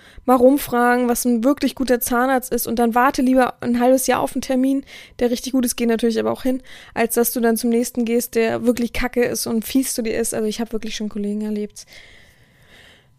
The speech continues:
Da frage ich mich, ob du nicht deinen Beruf verfehlt hast, ob du so, so dieses Empathische gar nicht hast, so, boah.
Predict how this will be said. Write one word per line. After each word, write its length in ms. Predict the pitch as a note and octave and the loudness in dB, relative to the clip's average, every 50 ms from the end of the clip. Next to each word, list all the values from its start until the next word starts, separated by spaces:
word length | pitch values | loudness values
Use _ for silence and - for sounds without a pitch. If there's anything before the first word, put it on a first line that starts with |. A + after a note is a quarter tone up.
| _ - - - - - | _ -14 -10 -8 -6 -4
Da 80 | A3+ G#3 | -4 -4
frage 320 | - - A#3 A#3 A#3+ A#3+ | -4 -2 0 2 2 2
ich 120 | A3+ - | 2 2
mich, 180 | A#3 A#3 A3 A#3 | 0 0 0 0
ob 100 | A3 - | -4 -2
du 60 | - | -4
nicht 120 | A3 - A3+ | -4 -2 -2
deinen 120 | A3 A3 | -2 -2
Beruf 180 | A3 A3 A3+ - | -2 -4 -6 -6
verfehlt 440 | - A#3 - - A#3 A#3 A#3 - | -6 -8 -6 -2 -2 -2 -2 -2
hast, 260 | A#3+ B3 A#3 - - - | -4 -4 -4 -6 -6 -8
ob 140 | A3+ - - | -8 -6 -6
du 80 | A#3 | -6
so, 180 | A3 A3 A#3 B3 | -4 -2 -2 0
so 160 | A3+ A3 A#3+ | 0 0 0
dieses 380 | A3 B3 A#3 A3 A3+ A#3 - - | 0 0 -2 -2 -2 -4 -4 -2
Empathische 600 | A3+ A3+ - - A#3+ B3 - C4+ - - - G#3+ | -2 -2 -2 -2 -2 -4 -2 -2 -2 -2 -4 -6
gar 260 | - A3 A3+ A#3 B3 | -8 -8 -6 -6 -6
nicht 260 | C4 C#4 C4 - - C4 | -6 -6 -8 -8 -8 -8
hast, 280 | B3+ - - - - | -10 -10 -10 -10 -10
so, 320 | - - C#4+ C#4 C4+ C4+ _ - | -10 -10 -10 -12 -12 -14 _ -12
boah. 300 | - A#3+ A#3 A#3+ B3 | -12 -10 -10 -10 -10